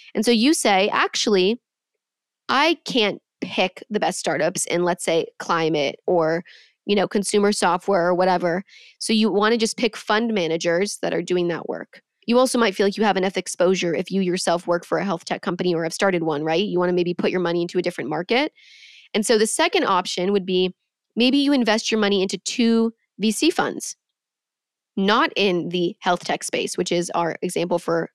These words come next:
option one. Maybe you put twenty-five K into a consumer software fund and then twenty-five K into a fund that invests in, you know, a few different sectors, none of which you have exposure to or real expertise in, but you're curious about.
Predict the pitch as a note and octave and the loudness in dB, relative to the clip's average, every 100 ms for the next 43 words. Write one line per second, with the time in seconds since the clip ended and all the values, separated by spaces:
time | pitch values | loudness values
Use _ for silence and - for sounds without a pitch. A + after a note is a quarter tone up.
0 | - F3+ - F3 E3 - - - - - | -6 -4 -2 0 -2 -4 -12 -20 -20 -8
1 | - A3 A3 A3+ - A3 A3 A3 A3 - | 0 2 2 0 0 0 2 2 0 2
2 | A#3 G3+ E3 F#3+ - F#3+ G3 G#3+ - G3 | 2 2 2 -2 0 2 2 -2 0 0
3 | G#3+ C#4+ C4 A3 G3+ F3+ F#3+ - - - | 2 2 2 0 2 0 0 -4 -12 -8
4 | A3 A3+ G#3 A3+ A3 G#3+ G3+ B3 G3 D#3+ | 0 0 2 0 2 2 0 0 0 0
5 | F3+ F#3+ - F#3 F3+ - - _ G#3 - | -2 -4 0 0 0 -2 -10 _ -4 0
6 | G3+ G3 G3 - F#3 G#3+ _ - A3 G3 | 2 2 -2 0 0 0 _ -4 0 0
7 | G3+ F#3+ F3 - F#3+ F#3 - G#3 G3+ E3 | 0 -2 -2 0 2 2 0 0 0 -2
8 | F3+ F3+ - E3 F3 G3 G3 F#3 F3+ F#3 | -4 -4 -2 0 0 0 0 0 0 0
9 | F3+ - F#3 F#3+ E3+ - - F3+ F#3 F3 | -2 -2 0 2 2 0 0 0 0 -2
10 | F3 F3 - E3+ E3 F#3 - - _ - | 0 2 2 0 0 -4 -14 -20 _ -2
11 | G#3+ G#3 F3+ - F#3 - A#3 - F3+ F#3 | 2 4 2 -2 -6 -2 -2 0 -2 -2
12 | F3+ F3+ - - G3 F3 - F3+ F3+ - | -2 -4 -6 -2 0 0 -2 -4 -4 -6